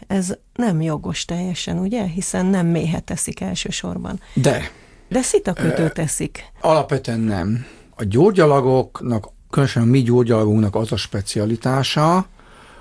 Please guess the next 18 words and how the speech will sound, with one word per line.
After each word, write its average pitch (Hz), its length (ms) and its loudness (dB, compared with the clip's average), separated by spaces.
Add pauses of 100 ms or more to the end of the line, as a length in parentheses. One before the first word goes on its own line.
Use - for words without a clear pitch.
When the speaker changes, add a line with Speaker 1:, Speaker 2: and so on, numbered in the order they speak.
(140)
Speaker 2:
hogy 107 680 -2
fullánkos 117 680 2
rovarokat 107 680 0
eszik - 320 -4
alapvetően, 92 680 -4
méheket 107 580 0
és 101 140 0
darazsakat. 90 580 -4
Na 101 80 -4
most, 107 160 -4
ha 113 60 -2
megkérdezik 113 480 0
az 104 100 0
átlagembert, 113 560 0
hogy 113 100 0
mondjon 117 400 2
magyarországi 101 680 0
méhfajt, 139 560 2